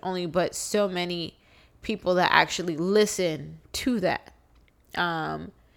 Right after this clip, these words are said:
you know, I kinda feel like every single female hip hop, um, artist does have to touch on that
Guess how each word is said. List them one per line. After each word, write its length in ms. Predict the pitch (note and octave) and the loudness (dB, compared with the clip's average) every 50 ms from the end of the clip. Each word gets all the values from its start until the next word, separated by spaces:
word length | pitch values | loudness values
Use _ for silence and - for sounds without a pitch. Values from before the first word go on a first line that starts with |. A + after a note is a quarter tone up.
| _ _ _ _ _ - | _ _ _ _ _ -8
you 180 | G3+ G#3 G3+ | -4 -2 -2
know, 220 | F#3+ F#3 F3+ F#3 F#3 | 0 0 2 2 4
I 160 | D#3+ D#3 E3 | 4 4 4
kinda 320 | - - F#3 F#3 F3+ F3+ | 4 2 2 2 2 0
feel 220 | E3+ - G#3+ G#3+ G3+ | -2 0 0 2 4
like 260 | G3+ G3 F#3+ - - - | 4 2 2 2 2 2
every 500 | F3 G3+ F#3+ E3+ F#3 F#3+ F#3 F3+ F3 F3 | 2 2 2 2 0 2 2 2 2 0
single 540 | - - - G3+ G3 F3+ F3+ F#3 F#3+ F#3+ F#3 | -2 -2 -2 -2 0 0 2 2 2 2 0
female 800 | - - - F#3+ F#3+ F#3+ F#3+ F#3 F3+ F3 F3 F3 F3 E3+ E3 - - _ | -2 -4 -4 -4 -4 -2 -2 0 0 2 2 2 0 -2 -4 -8 -12 _
hip 300 | - D#3+ F3 G3+ F#3+ - | -6 -2 -2 -2 -2 0
hop, 540 | - - G3 F#3+ E3+ E3+ E3 - - - - _ _ _ _ _ - F3+ F3+ F3 D#3 - - | 2 4 6 6 6 6 4 0 -2 -10 -20 _ _ _ _ _ -14 -12 -12 -10 -10 -8 -4
um, 680 | - F#3 F3+ E3+ E3 E3 E3 D#3+ D#3+ D#3+ D#3 D#3+ D#3 - - _ | -2 0 2 2 2 2 0 -2 -4 -6 -8 -10 -14 -14 0 _
artist 560 | - F#3+ G3 F#3 F3 F3 G3 F3+ D#3 - - - - - - - - - - - - | 6 6 6 6 6 4 4 2 0 -4 -10 -18 -20 -20 -20 -20 -20 -20 -20 -6 2
does 320 | E3+ A3 A3 A3+ A3+ A3 | 4 6 8 8 6 6
have 220 | A3+ G3+ F#3 F3+ - | 4 4 4 4 0
to 140 | - F#3 | -4 -10
touch 360 | F3 - G3+ G3 F#3 - - - | -2 2 4 4 4 2 0 -2
on 260 | - F3+ F#3 F3+ E3+ | -2 -2 -2 -2 0
that 340 | F3+ F3 E3 D#3+ D#3 - | 0 2 2 2 0 -2